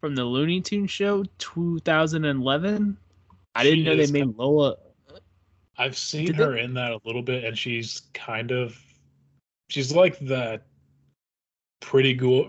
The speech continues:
Speaker 2: girl in school that doesn't know anything but just has her looks to get through.
Speaker 1: Hmm. That's, that's really interesting that they made Lola dumb now, considering,
Speaker 2: Mm-hmm.
Speaker 1: you know, she's, like, the smart one in Space Jam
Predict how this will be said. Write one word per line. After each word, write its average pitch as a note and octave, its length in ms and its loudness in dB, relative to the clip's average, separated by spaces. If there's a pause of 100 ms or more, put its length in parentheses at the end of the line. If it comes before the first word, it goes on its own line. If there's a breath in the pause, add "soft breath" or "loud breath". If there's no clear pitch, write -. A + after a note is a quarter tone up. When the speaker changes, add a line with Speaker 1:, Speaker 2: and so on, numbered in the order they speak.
(100)
Speaker 2:
girl C3 320 4
in A#2+ 60 -4
school A#2+ 440 -2
that A2 320 -4 (180)
doesn't A#2 460 -2 (140)
know A2 340 -2
anything A#2 540 -4
but A2+ 120 -2
just - 280 -6 (340)
has A#2 220 2
her A2 120 0
looks A2 360 -2
to A#2+ 80 -6
get A2 200 0
through. A#2 480 -4 (1400)
Speaker 1:
Hmm. G#2 380 -6 (260)
That's, F#3 400 -2 (440 loud breath)
that's - 160 -4
really E4 280 4
interesting D#3+ 460 2
that B2 140 0
they B2+ 80 2
made B2+ 220 2
Lola B2 400 2
dumb G#2+ 680 0 (180)
now, G#2 540 -4 (300)
considering, A2+ 680 2
Speaker 2:
Mm-hmm. B2+ 280 -2
Speaker 1:
you A#2+ 60 -2
know, A2 340 2
she's, A#2 280 -2
like, A#2 160 0
the A2+ 80 -2
smart C3+ 340 2
one A2+ 160 0
in G#2+ 140 -2
Space - 320 0
Jam F#2+ 400 -8